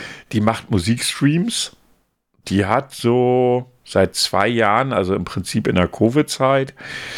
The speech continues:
weil die Leute halt nicht mehr ausgehen konnten und sie legt halt Platten auf im Stream,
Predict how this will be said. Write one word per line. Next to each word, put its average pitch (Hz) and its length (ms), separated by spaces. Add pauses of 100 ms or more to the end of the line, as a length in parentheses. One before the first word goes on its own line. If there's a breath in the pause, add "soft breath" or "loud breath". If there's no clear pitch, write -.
(460 loud breath)
weil 104 280
die 104 80
Leute 104 320
halt 98 160
nicht 101 160
mehr 98 140
ausgehen 131 540
konnten 131 380
und 107 120
sie 101 140
legt 98 380
halt 92 160
Platten - 380
auf 131 240
im 131 100
Stream, 143 520